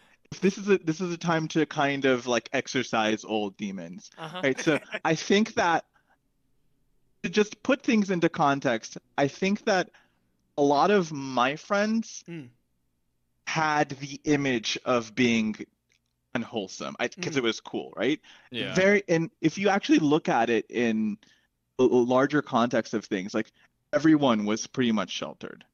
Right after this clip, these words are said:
Speaker 2: Mm.
Speaker 1: Everyone there
Speaker 2: Mm.
Speaker 1: was. There
Speaker 3: Oh,
Speaker 1: was
Speaker 3: interesting.
Speaker 1: no, there was no actual degenerates. Like,
Speaker 3: Okay.
Speaker 1: the fact that, like, their standard of, of, like, being worldly was,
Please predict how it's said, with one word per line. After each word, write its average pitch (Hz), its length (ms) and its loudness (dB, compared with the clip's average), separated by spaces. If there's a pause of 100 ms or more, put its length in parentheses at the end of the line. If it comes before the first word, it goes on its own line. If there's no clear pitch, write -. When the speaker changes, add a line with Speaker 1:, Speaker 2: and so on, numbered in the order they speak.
Speaker 2:
Mm. 160 300 -10
Speaker 1:
Everyone 123 380 2
there 78 180 -6
Speaker 2:
Mm. 71 60 -12
Speaker 1:
was. - 380 -12 (300)
There 135 120 4
Speaker 3:
Oh, 147 80 6
Speaker 1:
was 147 100 6 (120)
Speaker 3:
interesting. 135 260 -2
Speaker 1:
no, 139 480 4 (320)
there 170 100 8
was 180 180 6
no 180 220 4
actual 143 480 0
degenerates. 120 840 -4 (460)
Like, 127 120 -2
Speaker 3:
Okay. 101 380 -8
Speaker 1:
the 165 80 2
fact 202 340 0
that, 226 120 2
like, 165 280 0 (540)
their 156 340 6
standard 156 720 0
of, 113 720 0
of, 117 360 -2
like, 117 200 0 (100)
being 127 320 2
worldly 117 480 0
was, 117 320 0